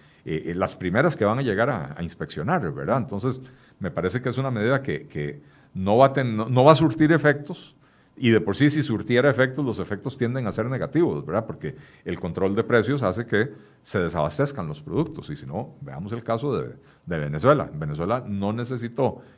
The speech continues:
el covid diecinueve para quedarse sin papel higiénico, para quedarse sin, sin medicinas, para quedarse sin pollo en los, en, en, en los supermercados, eh, simple y sencillamente porque las,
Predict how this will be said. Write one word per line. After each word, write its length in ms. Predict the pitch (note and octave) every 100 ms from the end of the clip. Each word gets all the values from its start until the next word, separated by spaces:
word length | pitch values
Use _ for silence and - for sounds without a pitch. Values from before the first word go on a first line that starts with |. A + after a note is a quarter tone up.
| -
el 180 | E2+ -
covid 280 | G#2 A2+
diecinueve 580 | A#2+ A#2+ B2 C#3 A2 D3 - - _
para 180 | - E2
quedarse 260 | E2+ E2 G2
sin 140 | A2
papel 280 | A2 G2+ G#2
higiénico, 340 | G#2+ G2 G#2
para 180 | G#2 F2
quedarse 280 | D#2 D2+ F2
sin, 340 | F#2+ F#2+ G2
sin 400 | E2+ F#2 E2+ D#2+ - - -
medicinas, 640 | G2+ F#2+ F#2 F#2 G2 A2
para 180 | - D#2+
quedarse 280 | D2+ D2+ G#2
sin 320 | - E2+ D2+
pollo 480 | D2+ - G#2 G#2+ A#2+
en 100 | G#2+
los, 240 | E2 D2+
en, 280 | - D#2 C#2+
en, 160 | D2 D2
en 140 | D#2
los 120 | D2+
supermercados, 640 | D2+ D2+ D2+ D2 G2 G#2 C3 - - -
eh, 200 | - D#2+ D2+
simple 380 | - F#2 E2+
y 20 | G#2+
sencillamente 400 | G2 G#2 F#2+ B2+
porque 240 | G2 G2
las, 320 | C#2+ D2 -